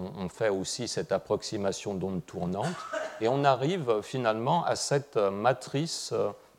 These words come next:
de diffusion du circuit. Alors, donc là, je, le, les calculs sont faits pour une, euh,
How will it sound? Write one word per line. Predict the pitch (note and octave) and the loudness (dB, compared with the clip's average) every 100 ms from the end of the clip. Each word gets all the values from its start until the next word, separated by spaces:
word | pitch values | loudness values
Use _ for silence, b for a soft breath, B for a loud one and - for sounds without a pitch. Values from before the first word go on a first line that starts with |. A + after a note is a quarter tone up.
| - | -14
de | G2 A#2+ | 0 2
diffusion | A#2 C#3 - A2+ B2+ C3 | 2 -2 -2 -2 0 0
du | A#2 | -2
circuit. | - G#2+ - F2 F2 | -2 -4 -4 -6 0
Alors, | G#2 G2+ B B - | 2 2 B B -2
donc | B2 C3+ | 0 0
là, | D3 F3+ | 2 2
je, | - A#2+ | 2 0
le, | A2+ A#2+ A#2+ | 0 -2 -2
les | B2+ | -2
calculs | - D3+ C#3+ - D#3 | 0 0 0 0 0
sont | - C3+ B2 | -2 -4 -4
faits | - C#3 A#2+ | 0 0 0
pour | - G2+ G#2 | -4 -2 -2
une, | G#2 | -2
euh, | G2 F2+ | 0 0